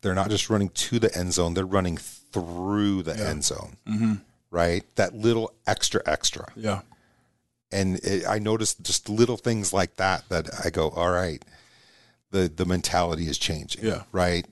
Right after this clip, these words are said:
Speaker 1: You, doing enough isn't enough.
Speaker 2: Yeah.
Speaker 1: You have to do extra.
Speaker 2: Yeah, do your job. Like, it's
Speaker 1: But you have to do ex-, you have to do the extra 'cause the other guy's doing the extra.
Speaker 2: It's, uh, it, it's, it's been fun to watch. Um, still difficult to watch,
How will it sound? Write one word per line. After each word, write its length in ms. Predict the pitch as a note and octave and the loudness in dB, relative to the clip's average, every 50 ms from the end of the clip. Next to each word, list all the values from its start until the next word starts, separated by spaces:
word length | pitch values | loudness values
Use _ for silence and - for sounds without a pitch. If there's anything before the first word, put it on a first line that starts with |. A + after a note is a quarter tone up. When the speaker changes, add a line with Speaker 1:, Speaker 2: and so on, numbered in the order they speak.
| _ - G2+ | _ -20 -6
Speaker 1:
You, 220 | F#2+ G2+ F2 - | -4 -4 -4 -4
doing 480 | G2+ F2+ F2 E2+ - - A2 G#2+ A#2 A2 | -6 -10 -14 -12 -6 -2 0 2 2 2
enough 380 | G#2+ G2 F#2+ G2 F#2+ F#2 - - | 2 2 2 0 0 -2 -2 -4
isn't 280 | F#2 F#2 E2+ E2+ E2+ E2 | -4 -2 -2 0 -2 -2
enough. 440 | D2+ D2 D2+ D#2 D2 - - - - | -2 -2 -2 -4 -4 -6 -12 -10 -6
Speaker 2:
Yeah. 220 | A#2 G#2+ - F2+ | -4 -4 -4 -4
Speaker 1:
You 60 | F#2+ | -4
have 240 | E2+ - - - - | -2 0 0 0 0
to 100 | - E2+ | -2 -6
do 160 | - F2+ D#2+ - - | -6 -6 -6 -4 -4
extra. 420 | - - - - - - - - - | -4 0 0 -2 -2 -2 -8 -10 -4
Speaker 2:
Yeah, 120 | C3 A#2+ G#2+ | -2 -2 0
do 140 | G2+ A#2+ | 2 0
your 80 | B2+ B2+ | 0 0
job. 300 | G#2 G#2+ A#2+ B2 G#2+ - - - | -2 0 0 0 0 -2 -4 -6
Like, 180 | G#2+ G#2+ G#2 | -6 -2 2
it's 400 | A#2+ A#2+ G#2+ F#2 - - - - - - - _ _ _ | 2 2 2 0 -6 -8 -10 -14 -18 -20 -20 _ _ _
Speaker 1:
But 120 | - G2+ F2+ | -4 -2 0
you 120 | F2 F2+ | 0 2
have 180 | E2 F#2+ F#2 - | 2 2 0 0
to 80 | - F#2 | -2 -2
do 180 | D#2+ F2+ F2+ F2+ | 0 0 0 2
ex-, 220 | - F2 F2+ - - | 2 0 0 0 -2
you 140 | F2 E2+ - | -2 -2 0
have 180 | - E2+ E2 - | 2 0 0 -2
to 60 | - | -2
do 120 | F2 F#2 F2+ | -2 -2 0
the 160 | - F2 - | 0 0 0
extra 300 | F#2 F#2 - - - E2 | -2 -2 -2 -4 -4 -2
'cause 180 | - - D2+ - | -2 -2 -2 0
the 100 | E2+ - | -2 -2
other 140 | E2+ F#2 F#2 | -2 -4 -4
guy's 240 | - - - D#2 | -4 -6 -6 -6
doing 220 | - - - - - | -6 -6 -8 -8 -10
the 100 | - - | -12 -14
extra. 300 | - - - - - - - - - _ _ _ _ - | -14 -8 -8 -8 -8 -8 -14 -18 -20 _ _ _ _ 2
Speaker 2:
It's, 240 | C3 C3 - - - | 2 2 2 0 -2
uh, 400 | G2 B2 A#2+ A#2 A2 A2 G#2+ - - - _ | 0 0 0 2 0 -2 -2 -4 -10 -16 _
it, 200 | - C#3+ C3+ A2 | -2 -2 0 2
it's, 220 | D3+ D3 - - - | 0 0 -2 -6 -4
it's 220 | - D#3+ D#3 - C#3+ | -2 -2 -2 -2 -2
been 240 | C3 E3 E3+ D#3+ C#3+ | 0 0 0 0 -2
fun 340 | - - C3 C3 C3+ C3+ | -4 -2 0 0 0 0
to 80 | C3 B2 | -2 -2
watch. 520 | G#2+ G#2 G#2+ G#2 A2+ A#2+ - - - - - - | -2 -2 0 0 0 0 0 -2 -6 -8 -8 -4
Um, 440 | - A2+ G#2+ G#2+ G#2 G2 F#2+ G2 G2 | -2 0 0 0 0 -2 -4 -6 -6
still 260 | - - - D#3 C#3+ | -6 2 4 4 4
difficult 480 | G#2 E2+ G2+ G#2+ G#2 A#2 G#2+ - A2 G#2+ | 4 2 -2 -2 -2 -4 -4 -4 -2 -2
to 40 | A#2 | 0
watch, 420 | G#2 A2 G#2+ A2+ A2 - - - | 2 2 2 2 0 -2 -6 -12